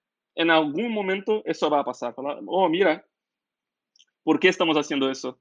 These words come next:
Hasta que uno percibe, "Oh, bueno, ahora tenemos que manejar las cosas y, y, y arreglar algunas cosas para que podamos seguir con un proceso de distribución de poder que sea,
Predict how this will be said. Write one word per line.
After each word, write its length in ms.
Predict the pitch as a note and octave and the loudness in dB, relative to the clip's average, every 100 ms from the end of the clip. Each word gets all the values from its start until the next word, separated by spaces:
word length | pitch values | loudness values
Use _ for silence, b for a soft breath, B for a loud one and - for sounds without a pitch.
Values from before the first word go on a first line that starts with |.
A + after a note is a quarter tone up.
| _ _ _ _ _ _ _ | _ _ _ _ _ _ _
Hasta 240 | C3 C3+ D3 | -6 -2 0
que 100 | D3+ | 2
uno 240 | D3 D3 - | 4 2 2
percibe, 360 | D3+ - C#3 | -2 0 2
"Oh, 320 | D3+ F3 C3 - | 4 4 4 -2
bueno, 360 | C3+ E3 D#3+ E3 | 0 0 0 -2
ahora 280 | C#3 C#3+ D#3 | 0 0 0
tenemos 460 | D#3+ D#3 D#3+ D#3+ - | -2 -2 -4 -6 -2
que 420 | D3+ D3+ D#3 - _ _ _ - | 0 2 0 -6 _ _ _ -2
manejar 360 | C#3 C#3+ D3 | -2 2 2
las 180 | E3 E3+ | 2 0
cosas 580 | F3+ F#3+ G3+ G3 - _ _ _ _ _ | 0 0 -2 -4 -8 _ _ _ _ _
y, 200 | D3 D3+ D3+ | 2 4 4
y, 340 | D#3 D#3 D3+ D3 | 4 6 4 4
y 380 | D3 D3 D3 C#3+ | 4 4 4 2
arreglar 540 | D3 D3 C3+ C#3+ G#3 | 2 2 2 2 2
algunas 360 | G#3+ F#3+ G3 - | 0 -4 -8 -4
cosas 520 | G3+ G#3 A3+ - - _ | -4 -4 -10 -12 -20 _
para 200 | D#3 D3+ | -2 -2
que 100 | D#3 | -2
podamos 460 | C#3 C#3+ D#3 D#3+ - | -4 -2 -2 -6 -4
seguir 500 | F3+ D#3+ F#3+ G3+ - - | -2 -2 -2 -6 -10 -6
con 160 | D#3+ | -2
un 100 | D#3+ | -2
proceso 460 | D#3 D3+ - D#3+ E3 | -2 -4 -2 -6 -4
de 120 | D3 | -4
distribución 640 | C3+ C3+ D3 C#3 C3+ D#3 D3 | -4 -6 0 0 2 0 -2
de 80 | D3 | -2
poder 320 | C3+ C#3 C3+ | 2 2 2
que 140 | C#3 | -2
sea, 580 | - - C3 C3+ C#3 - | -4 0 4 6 4 2